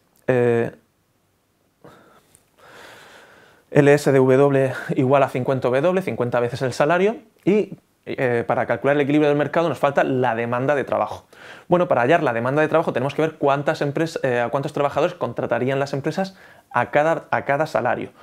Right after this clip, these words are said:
Lo que tenemos es, es el producto marginal del trabajo, cuatrocientos menos cero coma dos por L. Para hallar la demanda de trabajo, la demanda de trabajo es el valor del producto marginal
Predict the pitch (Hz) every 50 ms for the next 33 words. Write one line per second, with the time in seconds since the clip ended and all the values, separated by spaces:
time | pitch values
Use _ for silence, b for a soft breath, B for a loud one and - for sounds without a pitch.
0 | B B B B 123 117 - 127 - 135 165 175 196 165 156 156 147 143 - 139
1 | 131 - 123 135 160 156 - 165 127 120 - - 120 127 135 143 123 - 113 107
2 | 110 - 104 - 113 131 127 - 151 151 175 170 127 120 120 113 - - 143 143
3 | - 147 131 123 139 - 123 - 120 110 117 101 78 - - B B B B B
4 | - 113 110 113 131 143 156 170 156 151 160 156 160 156 156 151 151 160 185 190
5 | 190 160 127 117 117 123 131 147 151 139 147 147 160 - 160 165 196 196 B B
6 | B B B B 139 135 123 117 117 131 165 180 165 147 131 - 123 135 143 -
7 | 143 139 131 - 143 143 160 -